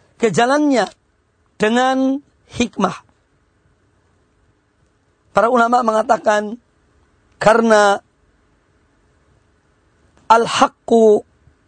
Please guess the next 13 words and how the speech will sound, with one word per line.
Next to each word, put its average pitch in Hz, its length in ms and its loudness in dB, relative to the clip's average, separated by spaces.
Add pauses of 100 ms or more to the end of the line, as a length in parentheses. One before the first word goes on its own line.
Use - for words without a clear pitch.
(500)
thaqilun 330 680 2
ala 247 180 2
nafs. - 640 -6 (1160)
Bahwasanya 262 560 2
kebenaran 269 560 2
itu 285 480 2 (400)
sesuatu 262 480 -2
yang 240 160 0
berat 233 240 0
dalam 202 240 -2
ji-, 202 240 -10
jiwa 254 320 2
manusia. 190 480 -4